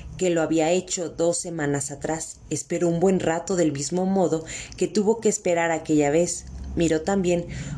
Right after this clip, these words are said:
cómo lo hizo la otra vez, el moño negro que colgaba del diental de la puerta, pero no comentó consigo mismo. Vaya, los han encimado. El primero está ya descolorido, el último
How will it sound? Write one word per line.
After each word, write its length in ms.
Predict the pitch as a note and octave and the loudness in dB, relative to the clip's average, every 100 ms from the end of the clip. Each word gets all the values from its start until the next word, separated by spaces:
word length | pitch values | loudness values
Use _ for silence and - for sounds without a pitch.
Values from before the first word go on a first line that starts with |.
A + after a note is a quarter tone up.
| - | -2
cómo 280 | G#3 G#3 A3 | 2 6 6
lo 120 | G3+ | 6
hizo 300 | E3 D#3 F3+ | 2 -2 -2
la 180 | E3 D3 | 0 0
otra 300 | D3+ - C3+ | 0 -2 0
vez, 360 | E3 E3 - - - | 0 -2 -8 -8 -2
el 160 | D#3 | 2
moño 320 | D#3 D#3 E3+ | 2 4 4
negro 320 | F3 E3+ F3 E3+ | 4 4 2 -2
que 160 | D#3+ | -2
colgaba 680 | D#3+ D3+ D3+ D#3+ E3 F3+ G3 | 2 2 2 0 -2 0 0
del 240 | E3 D3+ C#3 | 2 0 2
diental 520 | D3 C#3+ C#3 D#3 D#3 | 2 2 0 0 0
de 80 | D#3 | 0
la 180 | C3+ - | 0 0
puerta, 420 | D#3+ D#3+ - - - - | 0 0 -6 -14 -12 -4
pero 200 | D#3+ D#3 | 0 2
no 180 | D3+ D3+ | 2 0
comentó 480 | D3 F3 D#3+ C#3 C3+ | 0 0 0 -2 -2
consigo 400 | D#3 C#3 C3+ C3+ | -2 -2 -4 0
mismo. 380 | D3 D3 C3 - - - - - - | 0 0 -4 -12 -14 -14 -14 -10 -4
Vaya, 420 | C3 B2+ A#2+ A2+ - - - - - - | -2 -4 -8 -12 -12 -10 -10 -12 -12 -2
los 380 | - E3+ D#3 - | 2 2 2 -2
han 240 | D#3+ F3+ - | -4 -6 -2
encimado. 680 | E3 D3+ D3+ D3+ D3 C#3 C#3 - - - - - - - - - - | 0 0 0 -4 -2 -2 -4 -10 -14 -16 -16 -16 -16 -18 -18 -18 -6
El 160 | G3 G3 | -4 0
primero 420 | G3 G#3+ A3 A3 | 4 6 6 4
está 300 | A3+ - F#3+ | 0 -2 -2
ya 180 | F#3 F3+ | 0 2
descolorido, 760 | F3 - E3+ D#3+ E3 F#3+ F3 - - - - | 0 -2 0 4 4 4 0 -4 -12 -8 -2
el 180 | D#3+ | 0
último 640 | E3+ F#3 F#3+ G3 G3+ F#3+ | 0 0 2 2 2 0